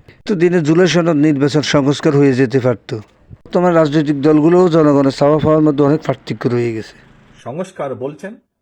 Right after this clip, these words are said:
Speaker 2: তাদের কাছে আমরা বলতে চাই যে হ্যাঁ, সংস্কারের পক্ষে সবচাইতে আগে বিএনপি দাঁড়িয়ে আছে সংস্কার করার জন্য। কাজে আসুন, সংস্কারের প্রস্তাবগুলোকে যদি বাস্তবায়ন করতে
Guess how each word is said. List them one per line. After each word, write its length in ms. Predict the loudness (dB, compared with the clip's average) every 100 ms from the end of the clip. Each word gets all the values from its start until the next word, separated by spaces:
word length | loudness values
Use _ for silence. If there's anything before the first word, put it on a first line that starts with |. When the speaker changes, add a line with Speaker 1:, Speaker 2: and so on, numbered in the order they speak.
| _ -12
Speaker 2:
তাদের 300 | -8 -6 -6
কাছে 260 | -6 -12 -12
আমরা 260 | -12 -10 -12 -14 _ _ _ _ -10
বলতে 320 | -10 -8 -12
চাই 340 | -12 -12 -12 -14 _ _ _ _ -12
যে 80 |
হ্যাঁ, 160 | -10 -12 -14
সংস্কারের 540 | -14 -14 -16 -16 -16 -16 _ -14
পক্ষে 320 | -14 -12 -16
সবচাইতে 680 | -14 -16 -18 -12 -12 -12 -12
আগে 380 | -10 -10 -10 -14 _ _ _
বিএনপি 640 | -16 -12 -10 -12 -14 -18
দাঁড়িয়ে 360 | -16 -14 -14 -14
আছে 160 | -16
সংস্কার 440 | -18 -14 -14 -14 -16
করার 260 | -14 -16 -16
জন্য। 160 | -20 -12
কাজে 340 | -8 -6 -6
আসুন, 400 | -8 -4 -6 -6 _ _ _ _ _ _ _ -14
সংস্কারের 680 | -10 -8 -10 -10 -8 -8 -10
প্রস্তাবগুলোকে 880 | -14 -14 -10 -10 -10 -14 -18 -18
যদি 200 | -20 -18
বাস্তবায়ন 960 | -14 -12 -12 -12 -14 -12 -12 -10 -10 -12
করতে 380 | -14 -18 -16